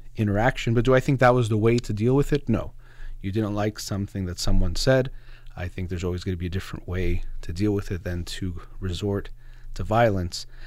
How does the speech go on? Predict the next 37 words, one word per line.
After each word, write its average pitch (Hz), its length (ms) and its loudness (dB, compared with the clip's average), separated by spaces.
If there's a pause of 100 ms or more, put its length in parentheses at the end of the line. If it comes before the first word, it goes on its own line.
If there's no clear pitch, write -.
(260)
And 120 160 4
I'm 123 100 6
actually 123 260 4
happy 117 280 2
to 107 80 4
see 107 360 2
that, 98 360 2 (360)
um, 92 400 0 (160)
Will 110 180 4
Smith - 280 -2
himself 139 460 2
has 95 140 -6
released 101 480 -2
an 92 80 -4
apology 87 540 -6
that, 82 160 -8 (500)
you 90 80 -10
know, 85 80 -4
those 82 260 -6
were 80 120 -8
not 76 260 -10 (520)
the 92 80 0
actions 90 400 -4
he 98 60 -6
would 87 100 -4
want 82 120 -6
to 80 60 -6 (160)
take, 147 200 4
apologizing 90 600 -4
directly 135 380 2
to 127 80 2
Chris - 300 -2
Rock 117 320 2
and 87 100 -4
also 85 220 -8
to 85 180 -6
everyone 82 480 -6